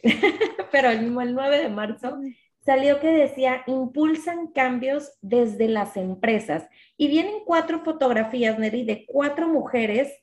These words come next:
que s-, lideran el puesto justamente de, eh, s-, responsabilidad social y sostenibilidad.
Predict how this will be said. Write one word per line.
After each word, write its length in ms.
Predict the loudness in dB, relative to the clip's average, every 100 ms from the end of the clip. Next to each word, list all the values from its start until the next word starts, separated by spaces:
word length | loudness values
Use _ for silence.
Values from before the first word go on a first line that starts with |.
| _ _ _ _ 2
que 100 | 2
s-, 120 | 4
lideran 640 | 0 4 4 4 4 0 0
el 260 | -2 -2
puesto 800 | 2 2 2 -2 0 0 -2 -10 -16
justamente 840 | -6 -4 -4 -4 -2 -4 -4 -6 -4
de, 400 | -2 0 0 -4 _
eh, 400 | -6 -6 -6 -6
s-, 260 | -8 -12 _ _ -10
responsabilidad 1160 | -4 -4 0 0 0 0 -2 0 2 2 2 -2
social 560 | -8 -4 -2 0 -2 -10 _ _ _ -4
y 160 | -4
sostenibilidad. 1040 | 0 -2 0 -2 0 0 0 2 2 2